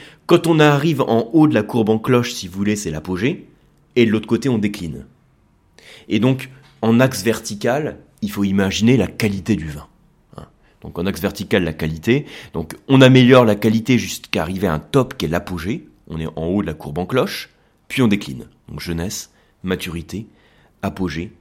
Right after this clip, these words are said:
déclin. Et plutôt que de parler de jeunesse, maturité, apogée, déclin, je vais vous proposer d'utiliser d'autres termes, euh,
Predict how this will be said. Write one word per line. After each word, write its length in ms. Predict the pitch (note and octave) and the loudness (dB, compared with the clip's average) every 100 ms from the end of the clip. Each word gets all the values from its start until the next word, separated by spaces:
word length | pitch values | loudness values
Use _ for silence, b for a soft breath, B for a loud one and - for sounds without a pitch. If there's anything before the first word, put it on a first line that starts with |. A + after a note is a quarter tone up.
| _ _ | _ _
déclin. 380 | - D#2+ - - - _ _ _ _ B B B B B B - | -14 -12 -12 -16 -20 _ _ _ _ B B B B B B -4
Et 120 | B2+ | -4
plutôt 420 | - - F#3+ B3 | -4 -10 -6 -6
que 120 | A#3+ C#3+ | -4 -6
de 60 | |
parler 380 | - B2 A#2+ D#3 | -4 -4 -2 -2
de 160 | A2 G2 | -2 -4
jeunesse, 760 | F2+ C3 B2 B2 B2+ - - - | 0 2 4 2 0 -4 -4 -4
maturité, 840 | G#2 G#2+ - A2+ A2+ - C3 C3+ - | -2 -2 -2 -4 -4 -2 -6 -6 -8
apogée, 460 | G2+ G2+ A2+ G#2+ B2 | -6 -2 0 2 2
déclin, 460 | G#2 - E2 A#2+ - _ _ B B B - | 0 -4 -6 -6 -10 _ _ B B B -10
je 120 | G#2+ | 0
vais 100 | B2 | 2
vous 100 | D3 | 2
proposer 520 | D3+ E3 D#3+ D#3 D#3+ | -2 -4 -2 0 0
d'utiliser 480 | E3+ C3 - A#2+ C3+ | -2 -4 -4 -2 0
d'autres 380 | - D3 D3+ G#2+ | 2 0 0 -2
termes, 520 | G2+ F#2+ G#2+ C3+ D2 - b b b b _ | -2 -2 -2 -4 -8 -12 b b b b _
euh, 120 | F#2 | -8